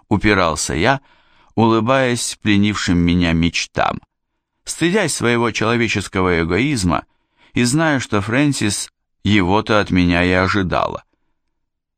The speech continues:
«Ну, в этом есть свои плюсы. Если без меня никак, то уж так и быть, поехали». Я говорил еще долго,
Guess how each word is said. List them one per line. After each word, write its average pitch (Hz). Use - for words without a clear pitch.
«Ну, 92
в 92
этом 92
есть 131
свои 64
плюсы. -
Если 85
без 82
меня 82
никак, 78
то 226
уж -
так 147
и 117
быть, -
поехали». 87
Я 92
говорил 90
еще 78
долго, 92